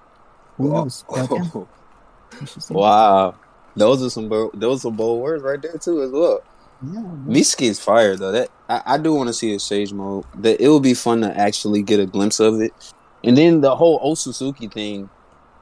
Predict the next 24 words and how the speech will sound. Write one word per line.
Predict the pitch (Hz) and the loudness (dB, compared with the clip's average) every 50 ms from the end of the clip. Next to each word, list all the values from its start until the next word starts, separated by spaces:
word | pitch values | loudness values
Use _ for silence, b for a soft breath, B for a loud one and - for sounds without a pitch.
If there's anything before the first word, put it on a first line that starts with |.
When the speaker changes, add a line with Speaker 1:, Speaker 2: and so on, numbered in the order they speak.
| _ _ _ _ _ _ _ _ _ _ _ _ _ _ _ - | _ _ _ _ _ _ _ _ _ _ _ _ _ _ _ -8
Speaker 2:
Hmm. | 135 113 104 98 95 92 92 - _ _ _ _ _ _ _ _ - - - _ - _ _ - | -6 -6 -4 -4 -6 -8 -10 -12 _ _ _ _ _ _ _ _ -20 -20 -20 _ -20 _ _ 0
Hey, | 160 160 143 123 | 0 2 2 2
I | 139 - | 2 0
got | 370 359 269 | -2 -2 -4
a | 165 | 0
question, | - 160 151 - 139 127 | 2 2 2 2 0 -2
kiddo. | - 127 113 110 | -2 -2 -2 0
I, | 110 117 120 95 - - | -2 -2 -4 -8 -8 -6
I | 131 | -4
wanted | 170 190 196 165 | -4 -4 -4 -4
to | 135 - 113 | -4 -4 -4
ask | 123 123 - 117 | -6 -8 -8 -8
you | |
this. | 104 107 104 | -8 -8 -6
Do | 101 110 110 | -2 0 0
you | 120 147 | 0 0
think, | - - 175 170 | 2 2 2 4
like, | 156 143 127 113 110 101 - - - _ _ _ _ _ _ _ | 4 4 4 4 4 2 -2 -8 -20 _ _ _ _ _ _ _
it's | - 117 | -4 -4
possible | - - - 104 110 - - 120 107 110 110 107 104 | -2 0 0 0 2 2 0 0 2 2 0 0 0
Mitsuki | 98 98 107 110 113 113 - 117 101 123 110 | -2 -2 0 0 2 2 0 0 2 2 2
is, | 104 101 - | 2 2 0
like, | 98 92 87 - _ _ _ _ _ _ - | -2 -4 -4 -6 _ _ _ _ _ _ -4
Toneri? | - 104 98 98 95 95 101 104 104 110 110 | 0 0 0 2 2 2 4 4 4 2 2